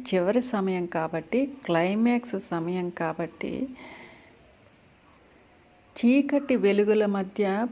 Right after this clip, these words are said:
పోరాటం అనేది ఇప్పుడు ఇంకా విస్తృతంగా, ఉధృతంగా ఉంటది. అయితే ఇప్పుడు మనకి ఈ నకారాత్మక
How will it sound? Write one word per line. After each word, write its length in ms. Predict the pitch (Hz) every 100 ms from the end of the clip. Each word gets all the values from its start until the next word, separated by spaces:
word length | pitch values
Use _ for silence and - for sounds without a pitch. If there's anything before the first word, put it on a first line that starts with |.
| 196
పోరాటం 560 | 190 202 202 202 196
అనేది 320 | 190 185 190
ఇప్పుడు 420 | 208 - 196 226 262
ఇంకా 560 | 185 202 220 240 240
విస్తృతంగా, 1000 | 226 196 - 233 220 214 202 196 196 233
ఉధృతంగా 880 | 220 185 185 202 208 202 196 202 214
ఉంటది. 520 | 202 170 165 165 - - - - - - - - _ _ _ _ _ _ - _ _ - - - - - - - - -
అయితే 400 | 170 247 254 311
ఇప్పుడు 520 | 254 240 - 262 247 220 277 330 - 165
మనకి 600 | 170 214 285 - - 240 269 208
ఈ 200 | 214 240
నకారాత్మక 800 | 214 214 220 226 220 214 202